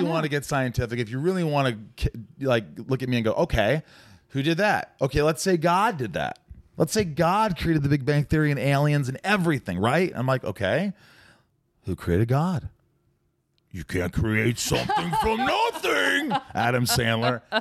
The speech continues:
Speaker 2: So I don't know. All I can tell you is that I just have this belief that, you know, this, this, I guess it's a feeling. It's like, maybe it's just that inside of me, that feeling of, like, hope and goodness and, you know, faith that, like, you know, you look at some animals and some fish and certain things in the world and you're like,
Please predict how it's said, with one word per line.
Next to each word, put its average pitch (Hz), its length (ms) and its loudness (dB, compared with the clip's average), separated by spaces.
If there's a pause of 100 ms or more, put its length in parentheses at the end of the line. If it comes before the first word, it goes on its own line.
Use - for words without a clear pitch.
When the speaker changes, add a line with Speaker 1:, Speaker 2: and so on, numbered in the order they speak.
(180)
Speaker 2:
So 214 120 0
I 269 160 0
don't 311 240 0
know. 262 80 0 (200)
All 226 200 0
I 277 120 0
can 208 120 0
tell 226 260 -2
you 208 120 0
is 185 180 -2
that 180 120 0
I 185 120 2
just 202 200 -2
have 170 220 0
this 160 180 -2
belief 151 440 -2
that, 139 140 -4
you 143 60 -2
know, 139 100 2
this, 143 220 -2
this, 143 320 -2
I - 100 -4
guess 196 260 -4
it's 175 140 -10
a 185 60 -8
feeling. 208 360 -4
It's 123 160 -4
like, 143 220 2 (320)
maybe 180 320 0
it's 156 180 2
just 147 180 -4
that 135 320 2
inside 117 400 2
of 135 60 0
me, 107 120 2
that 90 240 0
feeling 110 300 -2
of, 92 100 -4
like, 92 260 4 (840)
hope 123 360 2
and 92 120 -2
goodness 110 500 2
and, 80 220 0 (460)
you 95 100 -2
know, 92 140 0
faith 107 400 0
that, 92 220 0
like, 92 200 -6
you 95 60 -10
know, 98 60 -10
you 98 120 -12
look 104 160 -12
at 90 100 -18
some 104 220 -12
animals 95 520 -2
and 82 100 -4
some 95 180 2
fish 101 500 0
and 69 140 -8
certain 92 380 -10
things 101 300 -10
in 95 60 -8
the 90 80 -6
world 92 300 4
and 95 60 -2
you're 85 80 0
like, 85 140 -4